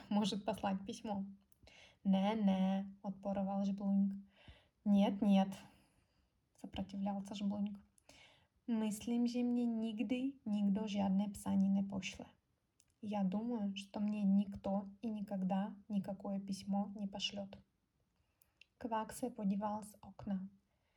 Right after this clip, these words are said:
Hlemyš tam pořád ještě nebyl. Kvák посмотрел в окно.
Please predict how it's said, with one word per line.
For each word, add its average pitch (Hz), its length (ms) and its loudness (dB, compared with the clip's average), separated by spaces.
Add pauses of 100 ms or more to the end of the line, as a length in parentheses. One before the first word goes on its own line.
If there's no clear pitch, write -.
(160)
Hlemyš 202 640 0
tam 254 380 -6
pořád 208 480 -2 (140)
ještě 208 380 -6
nebyl. 202 460 -2 (800)
Kvák 208 480 -4 (280)
посмотрел 202 680 -4 (400)
в 196 60 -10
окно. 190 320 -6